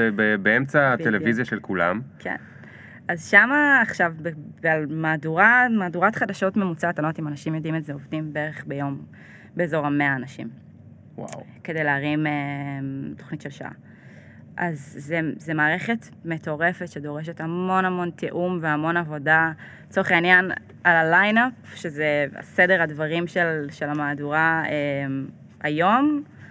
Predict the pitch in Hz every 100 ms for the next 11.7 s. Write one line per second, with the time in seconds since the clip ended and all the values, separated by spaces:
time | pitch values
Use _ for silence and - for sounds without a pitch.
0 | - - - - 196 190 156 151 147 139
1 | 139 123 - - - - - 151 151 165
2 | 175 - 170 160 156 165 147 143 143 143
3 | 147 165 175 - - 170 - - 202 226
4 | 190 - 190 190 - 190 180 170 170 165
5 | 156 143 156 156 147 170 135 131 151 190
6 | 156 160 135 - - - - - - -
7 | 156 165 165 160 160 156 156 202 208 269
8 | 277 302 233 175 160 156 151 156 156 185
9 | 180 175 170 170 165 170 180 180 190 185
10 | 190 175 175 - 202 226 254 165 165 175
11 | 170 - - 240 262 233 202